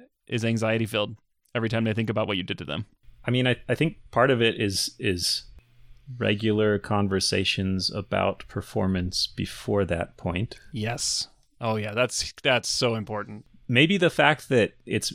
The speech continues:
Speaker 2: it's gotten to a pip could be surprising to someone if they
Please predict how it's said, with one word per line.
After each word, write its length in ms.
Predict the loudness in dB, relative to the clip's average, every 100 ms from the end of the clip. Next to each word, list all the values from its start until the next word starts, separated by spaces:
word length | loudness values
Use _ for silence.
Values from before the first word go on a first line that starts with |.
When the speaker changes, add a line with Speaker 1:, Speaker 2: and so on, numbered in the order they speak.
| 0
Speaker 2:
it's 220 | 0 0
gotten 380 | 2 4 4 -2
to 200 | -2 -2
a 60 |
pip 340 | 0 -2 -2 -2
could 200 | 0 2
be 160 | 2 0
surprising 640 | -2 0 0 2 -2 -4
to 100 | -2
someone 340 | -2 0 0
if 140 | -2 0
they 420 | 2 2 0